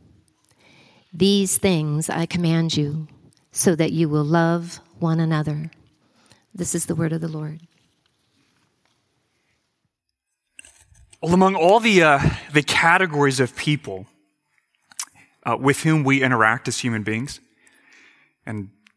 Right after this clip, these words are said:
Speaker 2: from the number of different folks in this room, there, there's a whole lot of people that in a given week, I think all of us collectively interact with. Th-, there are two kinds that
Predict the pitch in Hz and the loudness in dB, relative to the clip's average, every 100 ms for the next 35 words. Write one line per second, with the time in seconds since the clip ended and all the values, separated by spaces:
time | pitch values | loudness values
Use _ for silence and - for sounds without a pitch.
0 | _ _ _ _ _ - 120 113 147 143 | _ _ _ _ _ -4 0 2 4 4
1 | 127 139 - 143 143 131 131 117 - 120 | 2 -2 -2 -2 0 0 -2 -2 -2 0
2 | 117 107 113 117 139 120 107 - 160 160 | 0 0 -2 0 0 0 -4 -2 2 4
3 | 156 143 143 135 127 113 110 107 117 110 | 4 2 -2 -2 -2 -4 -4 -2 -4 -4
4 | 104 104 98 107 - 107 104 107 107 107 | -6 -8 -8 -10 -8 -8 -6 -4 -4 -6
5 | 107 - 107 104 110 101 101 101 101 104 | -8 -10 -10 -10 -12 -10 -8 -6 -6 -6
6 | - 110 - _ - - - - _ _ | -12 -16 -18 _ -20 -20 -20 -20 _ _
7 | - 160 156 156 151 - - - 233 - | -6 -4 2 4 4 2 -4 0 0 0
8 | - 165 170 143 123 120 120 | 2 4 4 2 0 0 0